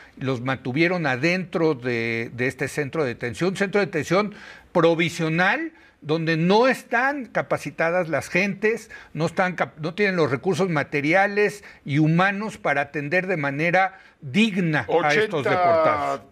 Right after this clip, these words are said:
Speaker 2: ¿te gusta? Ochenta
Speaker 1: Sí, hacinados.
Speaker 2: hospedados, hacinados.
Speaker 1: Hacinados en una cárcel. Eso
Speaker 2: Eh,
Speaker 1: es lo
Speaker 2: es
Speaker 1: que
Speaker 2: una cárcel, es
Speaker 1: era
Speaker 2: una
Speaker 1: una
Speaker 2: estación
Speaker 1: cárcel.
Speaker 2: migratoria provisional, es el nombre técnico, que es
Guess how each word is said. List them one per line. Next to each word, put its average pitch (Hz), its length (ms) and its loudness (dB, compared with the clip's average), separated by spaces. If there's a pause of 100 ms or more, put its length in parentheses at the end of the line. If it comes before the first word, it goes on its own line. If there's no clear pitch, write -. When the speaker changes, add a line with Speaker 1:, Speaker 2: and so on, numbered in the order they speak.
Speaker 2:
¿te 160 100 -2
gusta? 185 320 -2
Ochenta 180 520 0
Speaker 1:
Sí, 403 260 6
hacinados. 185 840 2
Speaker 2:
hospedados, 147 220 -12
hacinados. 185 760 -4
Speaker 1:
Hacinados 202 720 0
en 143 120 -2
una 202 220 -2
cárcel. - 500 -2 (120)
Eso 127 80 0
Speaker 2:
Eh, 131 140 0
Speaker 1:
es 170 60 -6
lo 185 80 0
Speaker 2:
es 143 60 -2
Speaker 1:
que - 80 0
Speaker 2:
una 180 120 0
cárcel, 202 400 -2
es 160 80 -2
Speaker 1:
era 170 80 4
Speaker 2:
una 180 80 0
Speaker 1:
una 208 40 0
Speaker 2:
estación 220 220 -2 (100)
Speaker 1:
cárcel. 208 140 0
Speaker 2:
migratoria 180 480 -2
provisional, 156 540 -2
es 185 100 -10
el 147 100 -2
nombre 156 220 -2
técnico, 170 460 -6
que 165 100 -2
es - 180 -6